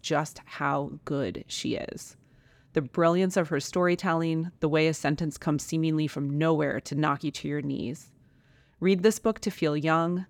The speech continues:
read it to feel old. Read, most of all,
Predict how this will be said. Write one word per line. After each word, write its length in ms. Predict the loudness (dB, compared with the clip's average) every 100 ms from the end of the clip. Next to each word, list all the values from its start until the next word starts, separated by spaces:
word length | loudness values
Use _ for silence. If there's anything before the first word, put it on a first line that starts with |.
| _ _ 0
read 160 | 2
it 100 | 4 0
to 60 |
feel 280 | -2 2 2
old. 420 | 0 -2 -2 -4 -10 _ _ _ _ _ _
Read, 400 | 4 4 4 0 -2
most 280 | 0 0 0
of 80 | 2
all, 380 | 4 4 0